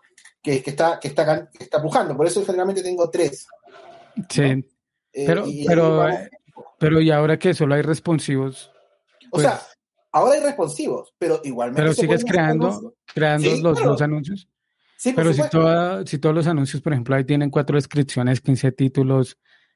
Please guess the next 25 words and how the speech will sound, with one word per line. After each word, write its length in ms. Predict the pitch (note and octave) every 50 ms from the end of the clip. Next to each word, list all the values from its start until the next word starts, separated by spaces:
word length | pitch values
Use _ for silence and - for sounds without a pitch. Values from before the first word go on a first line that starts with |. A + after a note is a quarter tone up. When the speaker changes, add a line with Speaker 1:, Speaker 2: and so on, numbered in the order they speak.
| _ _ _
Speaker 2:
treinta 340 | - C#3 C3+ C#3 C3+ C#3 C3+
U 140 | C3+ C#3 C#3
R 300 | C#3 C3 B2 A2+ A2+ A2
Ls 200 | A#2 B2+ B2 -
y 60 | C#3
todo 140 | - A2+ G2
así 120 | - B2
como 460 | - - C#3+ C3+ - E3 E3 - - _ _ _ _ _ _ _ _ _ _
Speaker 1:
Sí, 180 | _ - C4+ C#4
Speaker 2:
de 60 | B3 -
Speaker 1:
tienen 180 | - F3+ E3+
un 60 | F#3+ G3+
Speaker 2:
por, 80 | E3
de, 60 | E3+ -
Speaker 1:
montón, 300 | C#3 D3 D#3+ - D3 - -
sí, 240 | - - G#3 F4+ F#4+
Speaker 2:
de 160 | - D#3 D#3+
por 140 | D3 D#3 E3
Speaker 1:
claro, 140 | - B3 G#3+
Speaker 2:
sí 60 | E3
el 80 | D3+ D#3+
Speaker 1:
pero 160 | E3+ F3 F3+
Speaker 2:
anuncio 540 | F3 F3 E3 - F3+ F3 F3 F3+ F#3+ G#3 G#3+
es, 200 | F#3+ D#3+ D3+ C3+
son, 460 | - D#3+ D#3 D#3 D#3 D#3 D#3 D#3 -